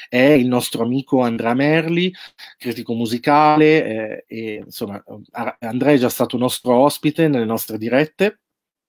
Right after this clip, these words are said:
E io direi, insomma, di farlo, di farlo subito entrare, così possiamo salutarlo. Ciao Andrea, benvenuto, ben ritrovato.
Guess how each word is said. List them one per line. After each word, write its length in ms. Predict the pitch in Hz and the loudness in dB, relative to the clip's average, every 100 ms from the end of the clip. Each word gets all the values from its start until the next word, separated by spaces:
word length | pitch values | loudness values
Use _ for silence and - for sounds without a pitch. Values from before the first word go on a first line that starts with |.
| _ - - - - - | _ -20 -20 -20 -20 -8
E 160 | 123 120 | -2 -2
io 220 | 123 147 | 2 2
direi, 760 | 127 113 113 110 110 107 107 | 2 0 0 0 -2 -6 -8
insomma, 360 | - - 110 107 | -12 -12 -8 -8
di 100 | 101 | -6
farlo, 440 | - 120 117 117 | -2 0 0 0
di 120 | 117 107 | 0 -2
farlo 280 | - 117 | -4 -2
subito 420 | 120 - 127 120 117 | -2 0 0 0 -2
entrare, 640 | 113 113 131 160 175 196 - - - - | -4 0 2 2 0 -4 -10 -20 -20 -20
così 300 | - 117 110 | -8 -6 -4
possiamo 540 | 135 113 - 110 107 107 | -4 -8 -6 -6 -4 -4
salutarlo. 720 | - 110 110 131 151 147 117 | -4 -4 0 2 4 2 0
Ciao 260 | - 127 | 2 2
Andrea, 460 | 113 113 113 139 160 | 2 -2 0 2 2
benvenuto, 580 | 120 107 110 117 160 143 | 0 -6 -6 -4 -2 0
ben 120 | 113 | 0
ritrovato. 800 | 101 101 101 107 139 - 208 214 | -4 -6 -2 2 2 2 -2 -2